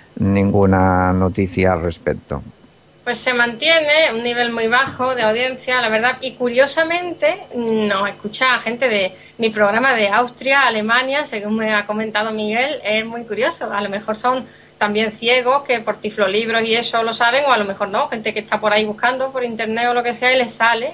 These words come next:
Speaker 2: es curiosísimo, por eso hemos hecho la promo en alemán, porque me dijo Miguel, "Oye, que nos escuchan de Alemania y Austria", y yo feliz, ya ves, con lo que quiero ya estos países, pues, en fin, mm, es curioso, pero siempre la audiencia,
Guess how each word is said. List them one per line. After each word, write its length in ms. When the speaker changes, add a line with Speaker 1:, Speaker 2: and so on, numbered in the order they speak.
Speaker 2:
es 80
curiosísimo, 580
por 140
eso 140
hemos 160
hecho 160
la 160
promo 240
en 80
alemán, 340
porque 180
me 120
dijo 200
Miguel, 280
"Oye, 320
que 80
nos 120
escuchan 340
de 80
Alemania 400
y 80
Austria", 380
y 60
yo 120
feliz, 380
ya 80
ves, 140
con 100
lo 100
que 100
quiero 220
ya 140
estos 200
países, 520
pues, 180
en 100
fin, 180
mm, 360
es 180
curioso, 460
pero 180
siempre 320
la 100
audiencia, 480